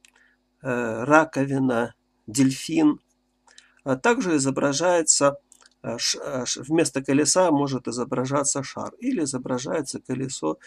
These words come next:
и шар одновременно, которое показывает неустойчивость Фортуны. То есть, э, в,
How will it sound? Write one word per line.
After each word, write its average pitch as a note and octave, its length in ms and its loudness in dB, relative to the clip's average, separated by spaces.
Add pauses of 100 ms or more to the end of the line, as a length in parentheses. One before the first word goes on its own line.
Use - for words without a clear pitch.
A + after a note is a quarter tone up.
(220)
и B2 80 -8
шар C#3 360 2
одновременно, B2+ 920 0
которое - 420 -6 (240)
показывает C#3 960 2
неустойчивость D3+ 1040 6
Фортуны. C3 640 2
То B2+ 100 -12
есть, - 180 -6 (280)
э, C3 80 -4
в, B2+ 580 -2